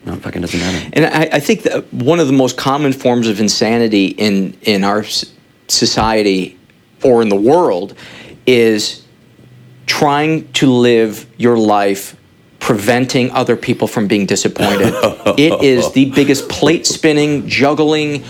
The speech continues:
Speaker 2: crazy making endeavor because you can't do it. And not only are you not gonna keep them from being disappointed, you're gonna annoy everybody around you because you're gonna be wound so fucking tight and you're never gonna be able to say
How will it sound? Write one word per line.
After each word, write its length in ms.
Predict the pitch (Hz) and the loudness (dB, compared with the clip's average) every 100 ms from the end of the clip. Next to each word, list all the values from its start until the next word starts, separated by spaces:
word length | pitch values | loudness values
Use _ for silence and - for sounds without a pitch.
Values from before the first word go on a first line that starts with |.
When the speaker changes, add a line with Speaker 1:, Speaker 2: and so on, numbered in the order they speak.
| - - | -16 -8
Speaker 2:
crazy 640 | - 143 139 143 139 147 | -2 2 4 4 2 0
making 680 | 135 127 120 120 117 117 123 | 2 2 2 2 0 0 0
endeavor 720 | 120 113 117 101 98 92 - - - - - | 0 2 2 0 0 -2 -4 -12 -14 -12 -2
because 380 | 202 - - - - - - - | 2 2 0 -4 -16 -14 -6 2
you 140 | 170 | 2
can't 540 | - - 233 254 - 107 | 2 2 4 2 -2 -2
do 200 | 107 90 | 0 0
it. 160 | 110 - - - - - | -2 -8 -20 -20 -20 -2
And 440 | 160 156 156 139 - _ _ _ _ _ _ _ _ _ _ | 0 2 0 -2 -10 _ _ _ _ _ _ _ _ _ _
not 200 | 160 175 | 0 2
only 520 | 202 233 190 175 - - | 2 2 2 0 -2 0
are 80 | 151 | 2
you 160 | 156 | 4
not 320 | 139 160 208 | 4 2 0
gonna 240 | - 139 110 | -2 -2 -4
keep 320 | - - - | -4 -2 0
them 300 | 117 107 110 - | 0 -2 -4 -10
from 220 | - 127 | -4 0
being 300 | 107 123 127 | 2 2 0
disappointed, 800 | 113 120 135 - 139 143 120 117 - - | -2 0 0 -2 -2 2 0 -2 -12 -2
you're 140 | - 156 | 0 2
gonna 320 | 143 127 117 | 2 2 0
annoy 460 | 113 117 127 131 127 | 2 2 2 0 0
everybody 580 | 113 110 117 107 113 110 | -2 0 0 0 0 2
around 440 | 107 101 95 95 | 2 0 -2 -2
you 160 | 95 92 | -2 -2
because 420 | 92 92 101 92 | -4 -2 -2 0
you're 200 | 107 104 | 0 0
gonna 320 | 101 107 107 | -2 -4 -2
be 140 | 98 101 | -2 -4
wound 640 | 95 95 110 117 113 110 | -6 -2 -2 0 -2 -4
so 340 | - - 113 120 | -6 -2 0 0
fucking 420 | - 113 - 110 | -2 -6 -4 -8
tight 260 | - 107 - | -2 -2 -2
and 120 | 117 | -2
you're 120 | 101 | 0
never 300 | 101 107 120 | 0 0 0
gonna 200 | 127 120 | 0 -2
be 140 | 113 117 | 0 0
able 140 | 107 | 0
to 80 | 113 | -2
say 300 | - 107 104 | 0 0 -2